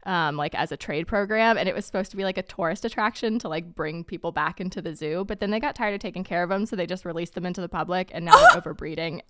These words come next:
Speaker 1: <laughs> and a problem.
Speaker 2: Oh my God!
Speaker 1: They're, like, taking <laughs> over the D C area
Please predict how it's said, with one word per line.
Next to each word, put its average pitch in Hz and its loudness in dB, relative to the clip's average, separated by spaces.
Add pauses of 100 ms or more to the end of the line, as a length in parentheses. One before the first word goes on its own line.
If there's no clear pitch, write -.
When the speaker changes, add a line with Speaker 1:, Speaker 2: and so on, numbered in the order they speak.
(160)
Speaker 1:
<laughs> - -8
and 381 0 (380)
a 359 0
problem. - 2 (120)
Speaker 2:
Oh 523 12
my 494 12
God! 190 -2 (720)
Speaker 1:
They're, 277 6
like, 269 8
taking 247 4
<laughs> - -4
over 254 2
the - -2
D 226 -2
C 220 -2
area 214 2